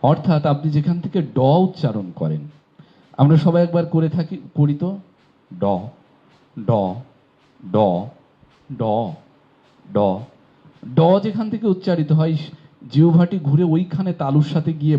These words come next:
বাড়ি দিয়ে উচ্চারিত হবে র, র, র, র, র, র, র, র। বোঝা গেল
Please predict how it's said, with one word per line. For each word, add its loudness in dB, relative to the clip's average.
বাড়ি 0
দিয়ে 2
উচ্চারিত 0
হবে -4
র, -4
র, -2
র, -4
র, -2
র, 0
র, 0
র, -4
র। -8
বোঝা 0
গেল 0